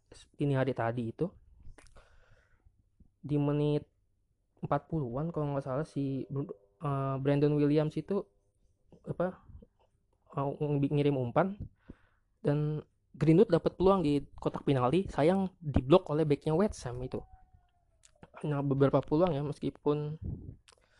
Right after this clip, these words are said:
kelihatan banget pemain-pemain United nggak ada kreativitas. Gue juga bingung, West Ham mainnya justru lebih bagus kalau menurut gue ya. Dan akhirnya, apa, momen terjadi di menit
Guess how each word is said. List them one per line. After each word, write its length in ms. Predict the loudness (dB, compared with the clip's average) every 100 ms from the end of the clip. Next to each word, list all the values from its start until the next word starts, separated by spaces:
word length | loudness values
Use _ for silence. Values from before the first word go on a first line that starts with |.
| _ _ _ _ _ -20 _ _ _
kelihatan 400 | 4 6 6 4
banget 320 | 4 2 0
pemain-pemain 480 | 0 0 2 2 4
United 160 | 2 2
nggak 160 | 2 4 4
ada 320 | 4 2 -2 _ -8
kreativitas. 640 | -2 0 0 -2 0 2 2
Gue 160 | 4
juga 320 | 2 4 4 4
bingung, 240 | 2 4
West 240 | 4 4
Ham 160 | 0 2
mainnya 320 | 2 2 0
justru 320 | -2 4 6
lebih 160 | 8 8
bagus 240 | 8 6 2
kalau 160 | 2 0
menurut 280 | 0 -4 -4
gue 320 | -2 0 0
ya. 20 | -6 _ _ _ _ _ _
Dan 240 | 0 0 -2
akhirnya, 480 | -2 0 2 0 -4 _ _ -12 -10 -12 -16 _ _ _ -20 _ -20 _ _ -12
apa, 320 | -8 -8 -10 _ -4
momen 480 | 0 2 2 2 0
terjadi 640 | -4 -4 -2 -2 -2 -6 -6
di 400 | -4 -2 -2 -4
menit 400 | -4 -4 -4